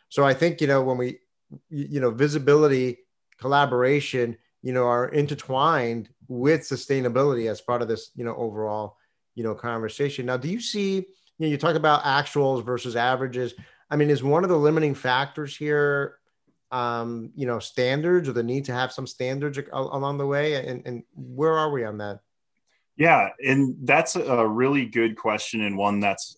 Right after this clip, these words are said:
Speaker 2: evolving. I would say it's probably the one that's fascinated me the most in the last year as well. Um, standards and, you know, certification processes for scope one and two, um, are pretty well defined for the most part. And w-,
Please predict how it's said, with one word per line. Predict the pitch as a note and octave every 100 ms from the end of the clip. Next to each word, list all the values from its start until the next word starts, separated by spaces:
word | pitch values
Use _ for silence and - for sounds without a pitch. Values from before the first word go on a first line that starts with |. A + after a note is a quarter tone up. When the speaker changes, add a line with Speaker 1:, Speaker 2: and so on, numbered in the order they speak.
| G#2+
Speaker 2:
evolving. | F#2+ F#2 F#2 G2+ G2+ F2+ F2+ G2
I | A2+
would | A2
say | - A#2
it's | G#2+ -
probably | A#2+ D#3+ F#3 C3+ G#2+
the |
one | G2+ G2+ G2+
that's | F#2+ -
fascinated | G#2 G#2 - G2+ G2
me | F#2+ F#2
the |
most | F#2 F#2 F#2 -
in | F#2+
the |
last | F2+ F2+ -
year | F#2 F2+
as | F2
well. | F2+ F2+ E2+ _ _ -
Um, | G2 G2+ G2 G2 - -
standards | - B2 C3 D3+ D3+ D3 C3+
and, | A#2+ A2+ G#2+ G#2 G#2
you | G#2+
know, | G2+ F#2+
certification | - A#2+ A#2+ A2+ A#2 G#2+ A#2
processes | A2+ A2 A2+ A2+ G#2 -
for | G#2 G2+ G2
scope | - - A#2+ A2+
one | G#2 A2
and | A2 F#2+
two, | - G#2 A#2 D3+ _ _ _
um, | G#2+ G#2+ G2+ G2+ G#2+ -
are | B2
pretty | A#2+ - G3 E3+
well | A#2+ A2+
defined | A2 - F#2 G2+ G#2
for | G#2
the | F2+ E2+
most | E2+ -
part. | F#2 E2+ - _ _ -
And | A2+ A2+ A2+
w-, | A#2+ G#2+ A2+